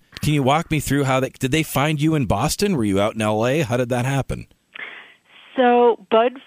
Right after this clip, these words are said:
Speaker 2: Friedman's wife, Bud owned the Improv. He recently passed away
Speaker 1: Yeah.
Speaker 2: at the age of ninety.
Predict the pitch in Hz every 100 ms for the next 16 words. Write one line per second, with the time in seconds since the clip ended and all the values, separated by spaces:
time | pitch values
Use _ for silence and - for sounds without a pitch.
0 | - 233 220 196 202 190 190 180 175 160
1 | 143 156 - - 160 165 - 165 160 156
2 | - 151 147 156 139 127 127 151 - -
3 | 143 170 156 143 135 131 139 131 139 -
4 | - 143 139 131 135 143 117 120 165 156
5 | 139 139 139 135 135 131 131 123 127 135
6 | 160